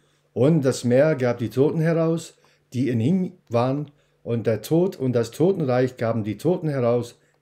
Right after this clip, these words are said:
die in ihnen waren. Und sie wurden gerichtet, ein jeder nach seinen Werken. Und der Tod und das Totenreich wurde in den Feuersee geworfen, das ist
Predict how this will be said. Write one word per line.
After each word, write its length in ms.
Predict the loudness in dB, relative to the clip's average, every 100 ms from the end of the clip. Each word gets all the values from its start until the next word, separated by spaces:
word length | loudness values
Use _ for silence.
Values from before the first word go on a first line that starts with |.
| -10
die 180 | -8
in 160 | -6 -8 -2
ihnen 360 | 0 2 0
waren. 260 | -4 -8 -10 -18 _ _ _ _
Und 200 | 0 0
sie 160 | 0 0
wurden 300 | 2 2 0
gerichtet, 720 | 0 0 -2 0 -4 -4 -14 _ _ _ _ _ -18 -4
ein 300 | 2 2 4
jeder 340 | 4 4 2
nach 380 | 2 -2 -4 -8
seinen 640 | -10 -8 -6 -8 -10 -6
Werken. 380 | -2 -2 -4 -12 -16 _ _ _ _ _ _ _ _ _ _ 0
Und 300 | 2 4 2
der 160 | 0
Tod 360 | 0 0 0 0
und 160 | -2
das 180 | 0 0
Totenreich 600 | 2 2 4 0 0 0
wurde 200 | 0 0
in 200 | 0 -4
den 100 | -4
Feuersee 580 | -6 0 2 2 0 -2
geworfen, 600 | -2 0 -2 -2 -6 -8 _ _ _ _ _
das 320 | -2 -2 -6
ist 520 | -10 -8 -6 -10 -18